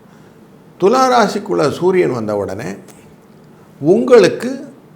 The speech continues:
நிறைய விஷயத்துல முதன்மைத்தன்மைப்படுத்தி கொள்ள வேண்டும் என்ற எண்ண ஓட்டம் வரும்.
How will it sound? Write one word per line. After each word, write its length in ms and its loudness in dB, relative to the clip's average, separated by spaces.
நிறைய 480 2
விஷயத்துல 540 0
முதன்மைத்தன்மைப்படுத்தி 1300 0
கொள்ள 320 0
வேண்டும் 540 -2
என்ற 180 -6
எண்ண 500 -4
ஓட்டம் 380 -8
வரும். 260 -10